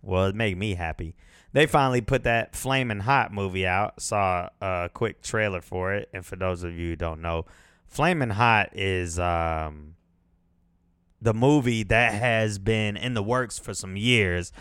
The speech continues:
uh, being made about the guy who started <laughs> Hey, yeah, I might as well say that this is, uh, the hood's favorite person,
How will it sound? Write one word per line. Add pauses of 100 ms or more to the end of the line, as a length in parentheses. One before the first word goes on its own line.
(460)
uh,
being
made
about
the
guy (180)
who
started (920)
<laughs> (480)
Hey,
yeah,
I
might
as
well
say
that
this
is,
uh,
the
hood's
favorite
person,